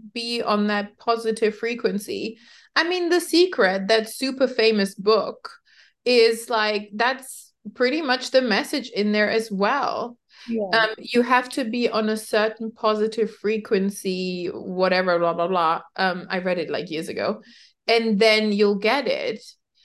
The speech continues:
Speaker 1: Like, even if you can't see a way how, you will get it. And it's a very misleading message.
Speaker 2: I agree.
Speaker 1: And,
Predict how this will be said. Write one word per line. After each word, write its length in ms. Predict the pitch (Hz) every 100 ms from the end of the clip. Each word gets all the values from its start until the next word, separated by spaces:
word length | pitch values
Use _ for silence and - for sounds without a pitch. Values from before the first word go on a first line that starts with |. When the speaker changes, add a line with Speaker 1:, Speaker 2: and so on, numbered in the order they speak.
| _
Speaker 1:
Like, 260 | 202 202 190 - - _ _ _ _ _ _
even 280 | 226 220 220
if 160 | 208 214
you 80 |
can't 420 | 208 - 220 202 208
see 240 | 226 208
a 100 | 196
way 680 | 196 208 214 175 113 208 247
how, 480 | 233 247 208 110 202
you 220 | 196 208
will 240 | 196 208
get 240 | 196 196 202
it. 180 | 175 -
And 160 | 220
it's 380 | 226 226 - - _ _ _ _ -
a 60 | 208
very 480 | 220 285 427 - 208
misleading 1200 | 240 302 - 226 202 220 202 185 175 170 190 208 _
message. 840 | - 170 190 - - - - - _ _ _
Speaker 2:
I 160 | 233 226
agree. 460 | 214 214 185 - - _ _ _ _ -
Speaker 1:
And, 400 | 202 202 202